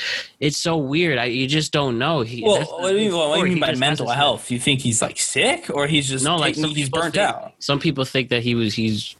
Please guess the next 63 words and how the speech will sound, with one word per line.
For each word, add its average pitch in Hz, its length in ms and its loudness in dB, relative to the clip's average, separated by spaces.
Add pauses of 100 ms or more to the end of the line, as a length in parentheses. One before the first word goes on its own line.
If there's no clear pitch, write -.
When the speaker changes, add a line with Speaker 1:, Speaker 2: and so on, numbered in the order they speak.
(160)
Speaker 1:
like, 104 180 0
battling 117 420 0
something 101 720 0 (120)
'cause 117 220 0
of 107 180 0
what 107 180 0
ha-, 113 220 2
'cause 113 160 -4
he 127 100 2
was 117 140 0
very 117 280 2
emotional. 110 560 0
What 107 120 0
happened 104 420 0
with 95 180 0 (540)
B 127 120 0
L 123 120 0
M 147 140 2
movement 139 800 0
and, 101 360 2
uh, 95 380 0
Speaker 2:
I 240 160 0
mean, 175 240 2
Speaker 1:
and 120 100 -2
Speaker 2:
this - 140 -2
is, 131 240 2
Speaker 1:
sensitivity. 139 360 2
Speaker 2:
it - 20 2
was - 140 2
Speaker 1:
That's - 100 0
Speaker 2:
a - 40 -2
Speaker 1:
just, 196 140 2
that's 202 220 2
Speaker 2:
tough 254 80 0
Speaker 1:
just 208 100 2
a - 40 2
Speaker 2:
year, 160 60 0
Speaker 1:
rumor, 175 280 2
Speaker 2:
yeah. 120 80 0
Speaker 1:
though. 107 120 -2
This 160 200 0
is 156 100 2
just, 135 320 0
that's 175 140 -2
not 190 160 2
what 151 80 0
I 143 140 0
think. 135 300 -2
Speaker 2:
No, 233 80 0
Speaker 1:
I - 40 2
Speaker 2:
I 131 60 2
Speaker 1:
mean, 220 80 2
Speaker 2:
don't 196 180 -2
think 151 160 -2
he's - 100 -4
Speaker 1:
that's 165 120 2
just 151 100 0
what 131 80 2
Speaker 2:
sick. 113 60 -4
Speaker 1:
people 127 180 0
are 110 80 0
saying. 107 540 0
Speaker 2:
I, 196 100 2